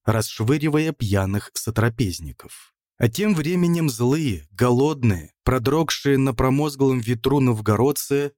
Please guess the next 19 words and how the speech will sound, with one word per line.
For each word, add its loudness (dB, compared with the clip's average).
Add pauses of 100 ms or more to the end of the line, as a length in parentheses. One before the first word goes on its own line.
(160)
как -2
медведь, 0
чью 0
шкуру 0
столь 2
ретиво 0
делили 2
за -6
столом, 0 (120)
медленно 0
обходили -2
горушку, -2 (280)
на 2
которой -2
за -4
чистоколами 0
укрепилась 2
суздальская 2
рать. -6